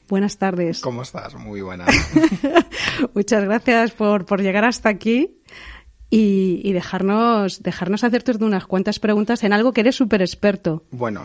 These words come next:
Speaker 2: yo <laughs> llevo trabajando muchos años en, en esto y, y estabas hablando justo de cómo aprovechar, eh, la medición y cómo aprovechar la escucha. Y esto cambia tan rápidamente que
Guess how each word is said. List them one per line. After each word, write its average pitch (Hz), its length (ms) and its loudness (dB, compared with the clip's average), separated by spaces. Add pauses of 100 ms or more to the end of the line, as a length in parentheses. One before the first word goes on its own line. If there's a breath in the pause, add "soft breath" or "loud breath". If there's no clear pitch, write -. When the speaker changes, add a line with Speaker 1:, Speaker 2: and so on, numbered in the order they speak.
(100)
Speaker 2:
yo 117 260 -6
<laughs> - 1080 -8
llevo 139 180 0
trabajando 135 460 -4
muchos 110 380 -8
años 113 340 -8
en, 101 320 -8
en 110 140 -6
esto 117 300 -6
y, 95 680 -6 (280)
y 110 60 -16
estabas 104 340 -6
hablando 98 260 -8
justo 104 300 -12
de 92 120 -10
cómo 98 300 -4
aprovechar, 98 760 -6 (180)
eh, 98 580 -10 (180)
la 110 160 -6
medición 98 680 -4
y 95 40 -10
cómo 104 200 -10
aprovechar 98 420 -10
la 101 80 -8
escucha. - 440 -10 (600 loud breath)
Y 117 120 -4
esto - 160 -2
cambia 120 200 0
tan 104 140 -2
rápidamente 113 580 -2
que - 220 -6